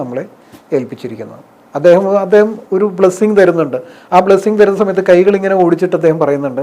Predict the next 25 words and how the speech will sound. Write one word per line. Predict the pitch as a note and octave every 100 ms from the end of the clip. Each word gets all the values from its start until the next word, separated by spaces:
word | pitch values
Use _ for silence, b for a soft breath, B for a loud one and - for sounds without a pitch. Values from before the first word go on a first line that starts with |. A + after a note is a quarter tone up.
| D3
"നിങ്ങൾ | D#3 F3+ F3+
കൈകൾ | D#3 D#3+ D3
ഇങ്ങനെ | C#3
വെക്കുക, | B2+ - A2+ b b b b _ E3
ഞാൻ | F3+ G3+
തരുന്ന | F#3 F#3+
ഈ | F3+ E3+
ഊർജ്ജം | E3 F#3
നിങ്ങളുടെ | E3 E3 D#3+
കൈകളിൽ | D3 D3+ D3+
ഇപ്പോൾ | D#3 D3
ഫീൽ | D3 D3
ചെയ്യാൻ | C#3+ C3+
പറ്റും." | C3 - - - - _ b b b
ആ | F#3+ G3
ഫീൽ | G#3 G#3+
ചെയ്യുന്ന | G#3+ G#3 F3+
ഊർജ്ജം | E3+ F3+ A#3 - - D#3+
നിങ്ങളുടെ, | D#3 D#3 E3 - - _ _ _ _ _ _ _ -
ഏഹ്, | C#3+ C#3 D3 C#3+
എത്ര | - A3+ C4+
നാൾ | C4 B3+ A#3+
നിങ്ങൾ | A3 G#3 F3
എത്ര | E3+ B3 A#3+
ദീക്ഷ | G#3+